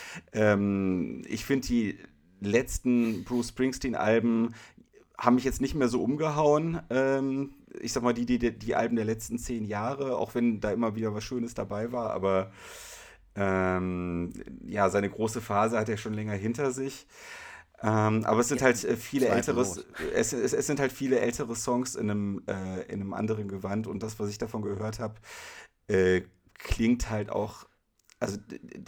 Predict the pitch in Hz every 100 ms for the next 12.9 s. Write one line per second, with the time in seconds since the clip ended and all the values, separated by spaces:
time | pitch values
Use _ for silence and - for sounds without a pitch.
0 | - - - 113 - 131 113 120 - -
1 | 123 110 95 107 131 131 113 98 98 101
2 | - 110 107 107 - 95 98 95 104 110
3 | - 98 95 98 104 92 95 - 101 104
4 | - 92 90 - - - - - - 101
5 | - 107 101 107 110 - 107 95 98 -
6 | 101 98 107 113 98 92 - 101 101 90
7 | 90 - - 92 87 87 85 85 _ -
8 | _ - 101 107 - - 107 95 101 -
9 | 90 85 101 98 98 104 _ _ - -
10 | - - 131 165 156 143 139 143 135 131
11 | 123 117 156 127 117 120 120 120 131 117
12 | - 120 117 117 98 - - 92 80